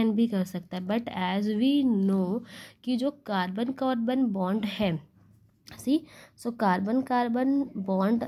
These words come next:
is the stronger bond in comparison of carbon and nitrogen, ठीक है। कार्बन कार्बन के बीच का जो बॉन्ड है वो ज़्यादा स्ट्रॉन्ग होता है in comparison of carbon and nitrogen। इसी वजह से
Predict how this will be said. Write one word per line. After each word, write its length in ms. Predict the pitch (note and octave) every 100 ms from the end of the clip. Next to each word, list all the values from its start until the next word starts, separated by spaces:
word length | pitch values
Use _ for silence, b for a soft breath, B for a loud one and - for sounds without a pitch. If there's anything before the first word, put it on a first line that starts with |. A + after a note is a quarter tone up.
| -
is 220 | G#3 F#3+ -
the 140 | A#3+
stronger 840 | B3 - - G3+ F#3 F3 F3 G#3+ A#3+ A#3
bond 240 | B3 C4
in 180 | B3+ B3+ A3+
comparison 760 | G#3 G3+ F#3 F3+ G3 A3+ B3 B3 G#3
of 200 | A3+ B3+ -
carbon 460 | G3+ G3 G#3 B3+ -
and 240 | A3 C4 C4
nitrogen, 560 | C4 B3+ G#3+ F3 E3 B B B B -
ठीक 160 | A#3
है। 60 | E4+ - B B -
कार्बन 360 | G#3 F#3+ B3
कार्बन 300 | C4 C4 C4+ C4+
के 80 | B3
बीच 160 | A#3+
का 100 | -
जो 120 | B3+ C4
बॉन्ड 340 | A3 G#3+ A3+
है 60 | A#3
वो 180 | A#3+ C4+
ज़्यादा 340 | G#3+ F#3+ A3+
स्ट्रॉन्ग 380 | C4 - C4 C4
होता 240 | B3+ A#3+
है 60 | C4
in 60 | C4
comparison 600 | A#3 G#3 G3+ G3+ A#3 A#3+
of 100 | C#4 -
carbon 300 | F#3+ F#3+ G#3+
and 120 | C4
nitrogen। 460 | D4 C#4 A#3 G3 F3 B B B A3
इसी 260 | G#3 D4
वजह 320 | C4+ A3+ G3+
से 200 | G3 A#3+